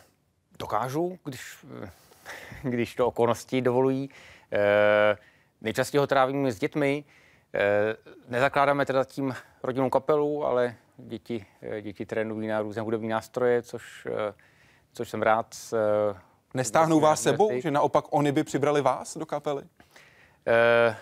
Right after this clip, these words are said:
Speaker 1: uvidíme, uvidíme. Jako v, eh, eh, když by se první začal učit na klavír, tak jsem měl předsevzetí, že se budu učit s ním. Nějak nebyl čas, ale doufám, že s některým z těch dalších se to povede.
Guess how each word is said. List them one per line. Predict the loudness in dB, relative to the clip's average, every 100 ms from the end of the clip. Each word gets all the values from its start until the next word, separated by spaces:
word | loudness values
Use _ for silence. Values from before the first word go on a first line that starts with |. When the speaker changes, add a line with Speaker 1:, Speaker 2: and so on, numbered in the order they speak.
| -18 -20 -12
Speaker 1:
uvidíme, | -4 -2 -2 -8 -10 -10
uvidíme. | -6 -4 -2
Jako | 0 -2
v, | 2 2 2
eh, | 0 _ _ _ -20 -20 -20 _ _ -2
eh, | 2 2 0 -6 -18 -20 _ _ -20 _ -14
když | -8 -6
by | -4
se | -2
první | 2 2
začal | 2 0 -2
učit | -2 -4
na | -2
klavír, | 0 -2 -2
tak | -6 -8
jsem | -8
měl | -6
předsevzetí, | -6 -8 -6 -6 -6 -8
že | -2 0 0
se | -6
budu | -8
učit | -8 -8
s | -6
ním. | -4 -4 -4 _ -20 -20 _ _ _ -12
Nějak | -2 -2 -2 -14 -16 -6
nebyl | 0 4 4 2
čas, | -2 2 2 0
ale | 0 2
doufám, | 0 -2 -2
že | 0 -2
s | -2 -10 -4 -2 -2 -6
některým | -8 -6 -6
z |
těch | -4 0
dalších | 0 -2 -12
se | -10
to | -12
povede. | -6 -6 -6